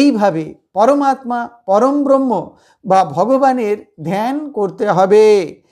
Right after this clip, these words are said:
এইভাবে ধ্যান করতে করতে মন বুদ্ধিতে লয় পাবে, বুদ্ধি আত্মায় লয় পাবে, আত্মা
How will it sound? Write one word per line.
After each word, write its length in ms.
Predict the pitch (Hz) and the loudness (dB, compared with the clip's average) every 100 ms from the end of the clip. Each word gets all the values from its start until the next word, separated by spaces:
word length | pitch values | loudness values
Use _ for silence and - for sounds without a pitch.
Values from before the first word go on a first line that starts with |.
| _ _ - | _ _ -2
এইভাবে 580 | 214 294 277 202 156 143 - _ - | 2 2 0 -4 -4 -8 -14 _ -8
ধ্যান 220 | 170 240 302 | -2 -2 -2
করতে 300 | 285 269 - 254 | -6 -6 -6 -4
করতে 280 | 254 254 208 156 - _ _ _ _ | -4 0 -2 -2 -10 _ _ _ _
মন 360 | 165 180 220 285 320 - _ - 151 | -2 2 2 2 -2 -10 _ -12 -2
বুদ্ধিতে 500 | 208 170 214 226 269 302 302 _ - 190 | -2 -2 -6 -4 -2 -4 -8 _ -4 2
লয় 200 | 208 220 220 | 4 2 2
পাবে, 240 | 208 208 170 - _ _ _ _ _ - | 2 2 0 -8 _ _ _ _ _ -8
বুদ্ধি 480 | 165 302 269 233 269 277 _ _ 170 | -2 -2 -2 -2 -2 -6 _ _ 0
আত্মায় 420 | 190 190 233 226 240 - _ - | 0 0 -4 -4 -6 -12 _ -8
লয় 260 | 175 196 220 | 0 2 2
পাবে, 260 | 254 254 233 151 - _ _ _ - | 0 2 0 -2 -10 _ _ _ -4
আত্মা 440 | 202 254 262 262 | -2 -2 -4 -6